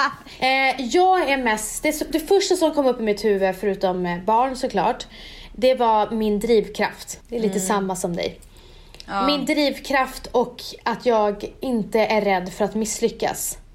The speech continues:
Speaker 2: Mm.
Speaker 1: För att jag är så jävla stolt över allting jag har åstadkommit i livet.
Speaker 2: Mm.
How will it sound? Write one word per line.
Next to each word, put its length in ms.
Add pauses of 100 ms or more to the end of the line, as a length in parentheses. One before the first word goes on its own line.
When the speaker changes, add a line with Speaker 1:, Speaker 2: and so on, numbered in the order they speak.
(360)
Speaker 2:
Mm. 400 (240)
Speaker 1:
För 220
att 140
jag 100
är 40
så 240 (340)
jävla 1200
stolt 680
över 360 (220)
allting 640
jag 140
har 220
åstadkommit 800
i 80
livet. 560 (1600)
Speaker 2:
Mm. 380